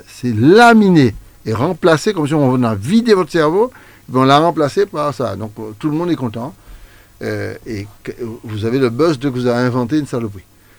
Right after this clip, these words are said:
Bon. C'est, c'est dommage, et, et Camille me manque beaucoup.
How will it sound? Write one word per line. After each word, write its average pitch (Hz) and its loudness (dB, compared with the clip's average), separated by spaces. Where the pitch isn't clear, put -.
Bon. 90 -14
C'est, 95 -8
c'est 98 -8
dommage, 107 -4
et, 92 -6
et 104 -12
Camille 117 0
me 113 2
manque 117 0
beaucoup. 127 -2